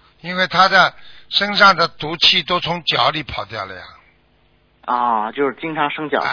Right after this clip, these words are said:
Speaker 1: 啊，因为人总是有个地方要把不好的气场弄掉的呀。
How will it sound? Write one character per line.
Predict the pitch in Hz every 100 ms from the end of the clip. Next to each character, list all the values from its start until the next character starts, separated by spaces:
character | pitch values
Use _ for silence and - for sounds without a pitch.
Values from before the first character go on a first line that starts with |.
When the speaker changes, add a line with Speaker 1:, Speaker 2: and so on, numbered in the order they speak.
| 123
Speaker 1:
啊， | 120
因 | 156 190
为 | 185
人 | 151 156 185
总 | 151 120
是 | - 170
有 | 135
个 | 131
地 | 151 139
方 | 147 139 - - -
要 | 165
把 | 165 135
不 | - 156
好 | 139
的 | 123
气 | 123 - 147
场 | - 101 107 143
弄 | 123
掉 | 107 98
的 | 95
呀。 | 101